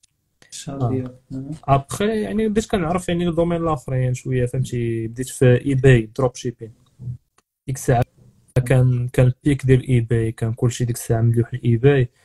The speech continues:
Speaker 2: المهم حتى انا دخلت تما، تما فين خديت صراحه experience زوينه في الدروب شيبين. سيرتو انا كنت كنخدم تما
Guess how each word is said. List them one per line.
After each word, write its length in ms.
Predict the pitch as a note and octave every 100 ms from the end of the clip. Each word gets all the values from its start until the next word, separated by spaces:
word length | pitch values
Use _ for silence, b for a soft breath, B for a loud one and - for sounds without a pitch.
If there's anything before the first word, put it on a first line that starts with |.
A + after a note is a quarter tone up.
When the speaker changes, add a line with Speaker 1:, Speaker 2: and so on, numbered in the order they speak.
| b b -
Speaker 2:
المهم 200 | D3 A#2
حتى 140 | B2+
انا 100 | B2+
دخلت 340 | B2+ - B2 -
تما، 440 | B2 A#2 A#2 C#3+
تما 180 | C#3 D3+
فين 160 | - D#3+
خديت 300 | C#3 C3+ C#3
صراحه 460 | B2+ C#3 C3+ -
experience 520 | C3+ - C3+ B2+ B2
زوينه 320 | A2+ B2+ C#3+ C3
في 60 |
الدروب 280 | A#2+ B2 B2
شيبين. 440 | - A#2 E3 D#3 C3 _ _ _ _ _
سيرتو 300 | - C3 C3+
انا 100 | D3
كنت 120 | C3+ -
كنخدم 220 | B2+ B2
تما 220 | -